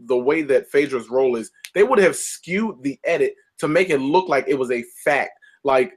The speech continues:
when they were sitting down to dinner and, and Phaedra was like,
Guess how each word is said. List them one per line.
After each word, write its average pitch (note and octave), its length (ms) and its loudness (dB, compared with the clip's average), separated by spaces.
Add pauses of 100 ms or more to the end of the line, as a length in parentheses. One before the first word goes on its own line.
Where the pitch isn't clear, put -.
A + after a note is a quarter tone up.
when C#3+ 220 -4
they D#3 80 2
were C#3+ 140 2
sitting C#3+ 280 -2
down C#3 180 2
to B2+ 80 -6
dinner C3+ 280 -2
and, A#2 360 -8
and A#2+ 220 -8 (160)
Phaedra C#3 260 2
was B2+ 160 -4
like, A2+ 180 0